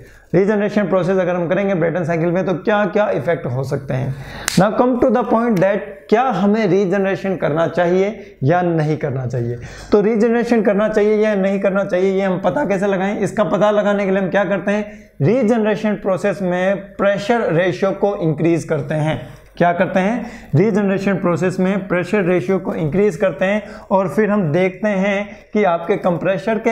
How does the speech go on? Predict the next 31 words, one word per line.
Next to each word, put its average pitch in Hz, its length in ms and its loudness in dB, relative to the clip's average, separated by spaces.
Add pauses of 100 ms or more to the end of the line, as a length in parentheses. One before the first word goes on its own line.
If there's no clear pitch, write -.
(100)
एग्जिट 175 360 0
पर 202 140 2
टेम्परेचर 190 540 2
और 190 180 2
आपके 180 260 0
टरबाइन 175 520 0 (100)
के 202 120 2 (240)
एग्जिट 156 320 0
पर 185 180 -12
टेम्परेचर 170 500 -2 (100)
पर 175 160 2 (120)
क्या 196 180 2 (100)
इफेक्ट 170 340 -2
आता 147 280 0
है। 147 140 -4 (480)
अब 190 80 4
हम 240 180 2
देखने 233 260 4
वाले 226 220 2
हैं 220 80 0
कि 240 100 2
रीजनरेशन 208 580 0
करनी 190 260 0
चाहिए 185 420 2 (380)
या 185 160 4
नहीं 170 420 4
करनी 151 260 0
चाहिए। 139 260 -4
क्लियर 185 320 2
है 220 100 2
ना? 233 80 2